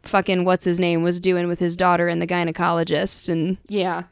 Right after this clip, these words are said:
Speaker 1: her, his weird obsession with her virginity
Speaker 2: Yeah.
Speaker 1: and shit.
Speaker 2: And there was, there was this mother who was taking a video of her daughter outside. Outside. Her daughter, um,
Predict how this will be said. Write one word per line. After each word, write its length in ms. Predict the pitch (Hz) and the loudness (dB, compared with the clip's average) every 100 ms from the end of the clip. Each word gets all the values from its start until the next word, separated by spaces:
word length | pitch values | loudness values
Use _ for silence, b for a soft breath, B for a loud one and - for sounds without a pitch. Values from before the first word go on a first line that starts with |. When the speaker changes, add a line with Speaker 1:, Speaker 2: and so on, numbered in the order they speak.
| _ _ _ _ _ | _ _ _ _ _
Speaker 1:
her, 260 | - 185 - | -2 -2 0
his 200 | 202 180 | 0 0
weird 320 | 175 190 180 | 2 2 4
obsession 420 | 175 - 180 175 170 | 2 2 0 2 -2
with 100 | 165 | 0
her 120 | 175 | -2
virginity 720 | 165 160 165 165 151 160 180 | -2 -2 0 0 -2 -4 -6
Speaker 2:
Yeah. 340 | 214 185 143 185 - | -6 -6 -6 -10 -6
Speaker 1:
and 160 | 165 | -4
shit. 300 | - 170 151 - | -2 -2 -4 0
Speaker 2:
And 140 | 294 | 2
there 140 | 320 330 | 4 4
was, 220 | 311 - | 2 0
there 220 | - 311 | 2 4
was 100 | 330 | 4
this 180 | 311 294 | 2 2
mother 580 | 285 330 370 220 - 202 - | 2 2 2 2 0 -8 -2
who 160 | 302 285 | 2 4
was 320 | 269 233 - | 4 2 -4
taking 440 | - 294 302 277 | -2 0 2 2
a 60 | 247 | 2
video 460 | 220 277 277 254 240 | 2 2 2 2 2
of 180 | 220 | 0
her 160 | 226 226 | 2 0
daughter 600 | 196 190 262 175 180 247 - _ _ _ _ _ | 4 4 4 2 0 -2 -8 _ _ _ _ _
outside. 600 | 254 320 - 370 202 160 - _ _ _ | 6 6 4 4 4 0 -10 _ _ _
Outside. 460 | 254 262 254 165 - b b b - | 0 4 2 2 -2 b b b 4
Her 180 | 262 | 6
daughter, 560 | 254 247 269 269 262 - | 10 10 10 10 8 8
um, 520 | 202 196 190 190 196 | 8 8 6 0 -2